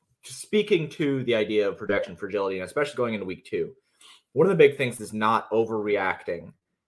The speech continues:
to week one stuff. Um, one of the other things is being able to pick up the signal out of the noise. Um, and there was signal leading into Puka Nacua going into week two, mostly because of the role that he was playing and how well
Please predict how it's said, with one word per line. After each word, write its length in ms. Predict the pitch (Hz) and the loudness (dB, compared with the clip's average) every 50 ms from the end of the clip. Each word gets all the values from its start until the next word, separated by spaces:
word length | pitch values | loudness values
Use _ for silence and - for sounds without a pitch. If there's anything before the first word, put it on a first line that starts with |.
| _ _ - | _ _ -10
to 340 | - 143 117 110 107 101 98 | -6 -4 -2 -2 -2 -2 -4
week 360 | 98 92 107 113 107 107 - | -6 -6 -4 -6 -6 -6 -8
one 500 | 104 98 104 101 92 80 65 60 55 - - _ _ | -6 -4 -2 -2 -2 -2 -6 -8 -12 -18 -20 _ _
stuff. 540 | _ - - - 82 - - - - - _ _ | _ -14 -8 -8 -8 -8 -8 -14 -20 -20 _ _
Um, 360 | - 95 101 101 98 98 98 | -6 -2 -2 -2 -2 -2 -4
one 240 | - - 117 127 139 | -8 -4 -2 -2 0
of 40 | 139 | 2
the 100 | 127 127 | 2 2
other 140 | 135 139 135 | 2 2 0
things 280 | 127 131 120 113 107 | 0 -2 -4 -4 -4
is 60 | - - | -8 -6
being 220 | 123 110 110 104 | -4 -4 -2 -2
able 120 | 104 101 | -2 -4
to 140 | 95 - - | -4 -6 -4
pick 140 | - - - | -6 -4 -4
up 100 | 90 - | -4 -6
the 80 | - - | -6 -10
signal 420 | - - - 123 104 101 98 90 | -10 -4 -2 -2 -2 -2 -4 -4
out 100 | 87 85 | -4 -4
of 100 | 82 73 | -4 -8
the 60 | 78 | -10
noise. 460 | 78 76 67 - - - _ - - _ _ _ _ _ _ _ _ _ _ _ _ | -10 -10 -12 -12 -14 -18 _ -20 -20 _ _ _ _ _ _ _ _ _ _ _ _
Um, 380 | - 92 95 92 92 90 - - | -2 0 2 2 0 0 -4 -6
and 100 | 110 117 | -6 -2
there 120 | 120 117 117 | 0 0 0
was 400 | 113 117 127 135 135 139 135 131 | 0 2 4 4 4 4 4 0
signal 480 | - - 127 110 107 113 107 101 98 | -2 0 0 0 0 -2 -2 -2 -2
leading 280 | 101 110 107 95 98 98 | -2 -2 -4 -4 -4 -4
into 200 | 95 95 87 - | -6 -6 -8 -12
Puka 300 | - _ - 113 101 104 | -16 _ -8 -8 -8 -8
Nacua 460 | 101 95 90 - 120 104 98 95 90 | -10 -12 -10 -4 -2 2 2 2 2
going 220 | 95 92 92 92 87 | 0 -2 -2 -2 -6
into 140 | 85 85 82 | -8 -8 -8
week 200 | 82 82 82 - 131 | -10 -10 -10 -12 -6
two, 320 | - 175 165 165 160 143 | -2 0 0 0 0 0
mostly 360 | 117 110 110 104 - 110 101 | 0 -2 -2 -2 -4 -8 -8
because 680 | 87 95 - - - 123 117 113 104 101 95 82 - - - | -8 -10 -14 -10 -4 -2 0 0 0 0 -2 -6 -12 -8 -6
of 160 | 101 98 85 | -6 -6 -4
the 100 | 98 92 | -6 -8
role 480 | 85 85 101 123 143 160 165 156 - | -6 -4 4 8 8 10 10 10 6
that 100 | 107 - | 4 -2
he 140 | 127 - 98 | -10 -10 -10
was 120 | 92 85 - | -10 -10 -10
playing 440 | _ - 90 87 85 85 82 82 | _ -4 -4 -4 -4 -4 -6 -8
and 120 | 82 80 80 | -10 -10 -8
how 200 | - 95 87 87 | -6 -4 -2 -2
well 320 | 85 85 92 95 92 87 | -2 -2 0 0 0 0